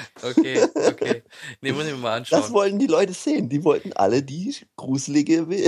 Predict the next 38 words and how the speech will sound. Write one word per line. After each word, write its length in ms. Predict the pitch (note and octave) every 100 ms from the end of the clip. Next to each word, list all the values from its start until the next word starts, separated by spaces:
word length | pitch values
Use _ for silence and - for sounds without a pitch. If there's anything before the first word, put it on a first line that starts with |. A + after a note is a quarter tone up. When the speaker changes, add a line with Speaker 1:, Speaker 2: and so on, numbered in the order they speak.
| -
Speaker 2:
Hexe 300 | G4+ - -
sehen. 300 | A3+ C#3 A2
Und 120 | A2 G#2
wir 100 | G2+
hatten 220 | B2+ F4
nur 120 | F#4
diese 280 | G3+ A3 -
eine 220 | E4 D#4
Kamera. 380 | D#4+ G4+ F#4 - - - -
Speaker 1:
Mhm. 400 | F4 F4 - B3 - - - - - - - - - -
Eine 220 | - F3+
Reihe 160 | G#3+ G#3
möchte 240 | G#3 G3+
ich 80 | F#3+
auch 80 | F3
noch 100 | G3
empfehlen, 540 | F#3 - G3 G3 G#3
oder 200 | F#3 E3+ D3+
was 160 | D#3
mir 360 | C#3+ F3 G3+ C#3+
sehr 200 | C#3+ D#3+
viel 180 | F3+ E3
Spaß 420 | - C3 D#3 -
gemacht 380 | D#3+ D#3 D3+ D#3
hat, 280 | D3 -
war, 480 | B2+ B2+ B2+ B2+ -
ähm, 500 | B2+ B2+ B2+ B2 - _ _
vor 140 | - A2
allem 100 | A2+
auch 60 | A#2+
der 140 | -
erste 360 | A#2+ C3 - B2+
war 100 | B2
noch 140 | A#2+
sehr 180 | B2+ B2
gruselig, 560 | B2 B2+ B2 B2 B2+ - - -
Final 280 | - G#3+ G3+
Destination. 640 | G3 - G3 A3 - A2